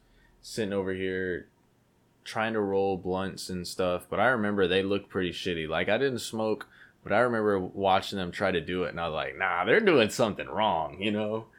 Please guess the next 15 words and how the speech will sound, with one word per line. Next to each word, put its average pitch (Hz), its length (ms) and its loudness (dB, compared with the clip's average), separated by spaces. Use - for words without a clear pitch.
Even 151 280 0
I 123 140 4
could 110 200 -2
tell. 85 380 0
Uh, - 40 -16
but 101 340 -2
I 110 80 2
didn't 113 220 0
drink 101 360 -4
or 101 80 -2
smoke 95 340 -6
or 95 40 -4
anything 85 360 -6
like 80 240 -8
that. 82 380 -2